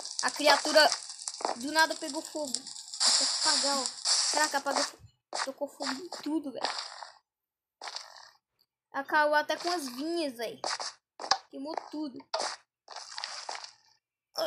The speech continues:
Caralho. Olha isso.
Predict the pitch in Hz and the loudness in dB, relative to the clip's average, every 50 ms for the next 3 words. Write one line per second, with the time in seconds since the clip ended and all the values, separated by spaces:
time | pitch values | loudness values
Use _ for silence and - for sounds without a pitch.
0 | 277 277 - - - - _ _ _ _ - 302 349 339 370 349 - - - _ | -2 -4 -8 -12 -16 -20 _ _ _ _ 0 4 4 6 6 4 0 -4 -12 _
1 | _ _ _ _ _ _ - - _ - - - - - _ _ _ _ _ _ | _ _ _ _ _ _ -20 -20 _ -12 -12 -12 -12 -16 _ _ _ _ _ _
2 | _ _ - 285 277 269 269 262 277 285 294 302 294 285 277 254 262 - - - | _ _ -2 0 2 4 4 6 6 6 6 6 6 6 4 0 -6 -10 -14 -18
3 | - - - _ _ _ _ _ _ _ _ _ _ _ - 277 302 302 311 302 | -20 -20 -20 _ _ _ _ _ _ _ _ _ _ _ -2 -2 0 0 0 0
4 | 311 320 311 - - | 0 0 0 0 -2